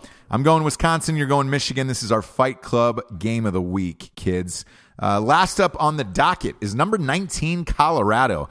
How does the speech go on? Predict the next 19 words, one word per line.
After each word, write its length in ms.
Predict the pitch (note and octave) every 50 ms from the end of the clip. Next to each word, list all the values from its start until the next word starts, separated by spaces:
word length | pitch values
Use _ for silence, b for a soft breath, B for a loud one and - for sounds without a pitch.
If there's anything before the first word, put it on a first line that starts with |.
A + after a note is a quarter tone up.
| B B B B B B B
When, 160 | - A#2+ G3+
yeah, 160 | D4 D4+ G3+
when 160 | F#3 F#3 A#3+ D#4
have 100 | F4+ D#4
you 100 | C4 A3+
remembered 540 | C#3+ C3 C#3 D3+ D3+ D3+ D3 A#2+ G#2+ -
Colorado, 800 | - - D#3 E3 E3+ D#3 A#2 G#2 G#2+ A2 C3 C#3 G#2+ D#2 B1+ - - _ _ _ _ _ _ -
uh, 420 | G2+ G#2 G2 F#2+ F#2+ F#2+ F2+ F#2 E2+
at 100 | F2+ F#2+
five 360 | - - - - C3 D#3 F#3
and 120 | F3+ E3+ C#3
oh 260 | C3+ C3+ C3+ C#3 B2+
and, 160 | - A2 G2 F#2+
and 240 | G2 G2 F2+ D#2+ E2+
ranked 360 | G#2+ B2 B2+ - F#3+ - - -
in 100 | - G2+
the 60 | G2
top 340 | E2+ - - D3 B2 - -
twenty 400 | - - - B2 A2+ F2 C2+ -